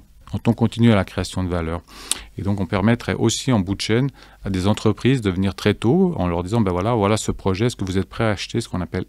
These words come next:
ex ante, euh, ce projet ?» Et on crée tous les co-bénéfices ensemble, ça veut dire qu'on peut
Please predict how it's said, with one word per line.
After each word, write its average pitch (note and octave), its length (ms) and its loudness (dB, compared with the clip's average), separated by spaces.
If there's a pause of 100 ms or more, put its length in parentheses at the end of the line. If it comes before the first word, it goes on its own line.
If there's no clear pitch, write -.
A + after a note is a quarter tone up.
(100)
ex B2 280 0
ante, G#2+ 280 2 (580)
euh, F2+ 180 2
ce - 180 0
projet ?» G#2 640 0 (140)
Et - 100 -2
on F2+ 100 0
crée - 260 4
tous - 120 0
les A#2+ 120 6
co-bénéfices G2+ 640 2
ensemble, A#2 320 -2
ça - 120 -10
veut F#2 60 -4
dire G#2+ 140 -4
qu'on F2+ 100 -8
peut F2+ 220 -6